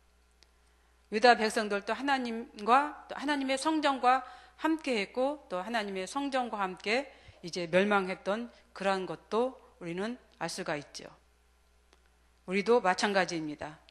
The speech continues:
성도와 교회는 정비례의 관계입니다. 성도가 흥하면 교회도 흥하고 교회가 망하면 성도도 망합니다. 요즘 유럽을 보십시오. 많은 사람들이, 에, 신앙생활을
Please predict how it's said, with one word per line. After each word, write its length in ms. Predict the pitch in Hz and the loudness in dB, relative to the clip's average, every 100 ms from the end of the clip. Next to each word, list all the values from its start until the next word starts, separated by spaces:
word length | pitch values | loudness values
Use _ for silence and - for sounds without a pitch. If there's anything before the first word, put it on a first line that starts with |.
| _ | _
성도와 720 | - 254 269 254 233 226 226 | -4 0 0 4 6 8 6
교회는 760 | 220 208 208 202 196 190 262 285 - - _ | 4 0 2 2 0 0 0 -2 -8 -20 _
정비례의 640 | - 196 202 190 185 226 233 | -6 -4 -2 0 2 2 2
관계입니다. 760 | 180 175 170 151 147 - - - _ _ - _ | -2 0 0 -2 -6 -10 -14 -16 _ _ -20 _
성도가 520 | - 269 269 262 240 | -6 -4 0 4 2
흥하면 640 | 240 233 226 208 254 277 269 - _ _ | 2 -4 -4 0 -2 -2 -8 -18 _ _
교회도 340 | - 202 196 202 | -4 -2 0 -2
흥하고 600 | 226 214 180 190 254 294 - _ _ - _ - | -2 -4 -4 -4 -4 -6 -20 _ _ -20 _ -4
교회가 440 | 208 233 220 220 | 2 2 6 6
망하면 500 | 196 180 180 175 233 | 6 2 2 -2 -6
성도도 640 | 262 302 294 247 190 247 277 | -6 -4 -2 -4 -4 -4 -2
망합니다. 640 | 175 165 165 147 143 - - _ _ _ _ _ - - - | -4 -2 -4 -4 -12 -16 -20 _ _ _ _ _ -20 -16 -6
요즘 280 | 202 233 | 0 2
유럽을 400 | 196 226 208 208 | 4 6 6 2
보십시오. 560 | 185 185 185 - 156 147 - _ _ _ _ _ | 0 -2 -2 -6 -8 -10 -16 _ _ _ _ _
많은 360 | 165 190 214 | -2 0 0
사람들이, 720 | 214 240 208 190 185 247 302 - _ _ _ _ - | 2 4 4 0 -2 -2 -4 -10 _ _ _ _ -16
에, 260 | 156 151 | -12 -8
신앙생활을 880 | 151 269 294 269 226 202 190 262 294 | -8 -4 -4 -2 -2 -2 -2 -2 -4